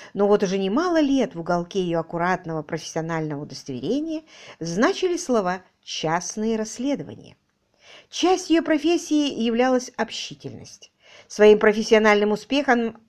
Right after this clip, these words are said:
она в немалой степени обязана была тому, что людям было удивительно легко с ней говорить. Она не отталкивала чопорностью, не настораживала многословными излияниями. Если существовала золотая середина между этими двумя крайностями,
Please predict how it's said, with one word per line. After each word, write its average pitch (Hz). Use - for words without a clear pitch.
она 214
в 214
немалой 240
степени 247
обязана 220
была 202
тому, 285
что -
людям 311
было 269
удивительно 262
легко 226
с 254
ней 214
говорить. 156
Она 320
не 254
отталкивала 180
чопорностью, 202
не 254
настораживала 285
многословными 208
излияниями. 180
Если 320
существовала 294
золотая 285
середина 294
между 190
этими 190
двумя 185
крайностями, 175